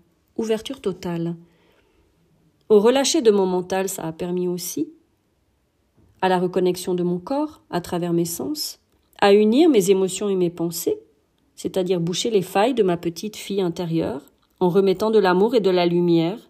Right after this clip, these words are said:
c'est-à-dire éclairer ce qui était inconscient, caché, enfoui,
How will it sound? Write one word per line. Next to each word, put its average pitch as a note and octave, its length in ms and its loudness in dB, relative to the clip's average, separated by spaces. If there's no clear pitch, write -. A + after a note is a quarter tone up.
c'est-à-dire G#3 480 -2
éclairer G#3 600 2
ce - 140 -4
qui G#3+ 180 0
était G3+ 160 2
inconscient, F#3 680 -2
caché, B3 420 0
enfoui, F3+ 440 -6